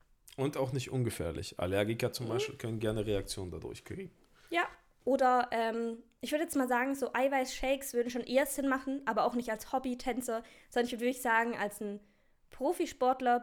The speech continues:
Speaker 2: Profi-Breaker, der auch noch vielleicht ein bisschen mehr wiegt von der Körpergröße und von der Muskelmasse her, dass der einfach das schwieriger hat, weil Eiweiß wird immer auf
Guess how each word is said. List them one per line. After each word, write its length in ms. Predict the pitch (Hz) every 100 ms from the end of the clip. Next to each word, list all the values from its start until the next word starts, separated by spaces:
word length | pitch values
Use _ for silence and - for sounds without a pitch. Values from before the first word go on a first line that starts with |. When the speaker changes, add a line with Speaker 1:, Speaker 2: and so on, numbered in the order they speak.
| -
Speaker 2:
Profi-Breaker, 960 | - 285 277 269 240 240 247 240 233 240 - _ _ -
der 240 | 226 208
auch 160 | 220 -
noch 320 | 220 226 - -
vielleicht 360 | - 226 226 247
ein 80 |
bisschen 340 | 247 247 233 226
mehr 300 | 220 214 208
wiegt 220 | 269 277
von 100 | 233
der 100 | 220
Körpergröße 1000 | 214 269 262 247 - 226 226 220 220 220 -
und 240 | 208 202
von 320 | - 214 202
der 180 | 208 202
Muskelmasse 580 | 214 277 269 233 233 240
her, 280 | 208 226 214
dass 260 | 208 208
der 200 | - 208
einfach 280 | 202 226 240
das 300 | 226 214 - - _ _ _ _ _ _
schwieriger 720 | - 233 262 285 277 233 240
hat, 260 | 254 269 208
weil 240 | 202 196 - -
Eiweiß 360 | 208 240 247 240
wird 140 | -
immer 240 | 233 240
auf 360 | 208 202 -